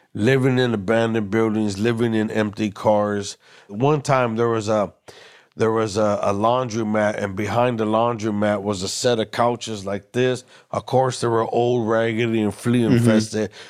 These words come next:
Speaker 1: And there was, like, three or four heroin addicts, uh, living on these, in the open air.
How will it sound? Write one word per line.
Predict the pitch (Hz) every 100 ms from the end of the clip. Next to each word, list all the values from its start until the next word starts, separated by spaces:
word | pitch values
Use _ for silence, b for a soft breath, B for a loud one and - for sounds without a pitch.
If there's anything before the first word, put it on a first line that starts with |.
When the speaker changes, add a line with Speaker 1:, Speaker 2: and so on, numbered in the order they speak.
| B
Speaker 1:
And | 117 113
there | 120
was, | 117 98
like, | 104 104
three | 120 131
or | 123
four | - 117 113
heroin | 113 120 113 107
addicts, | 104 104 101 92 - -
uh, | 110 101 98
living | 98 113 135 120 107 98
on | - 107 107
these, | 104
in | 113 131
the | 135
open | 165 160 156 151
air. | 151 156 95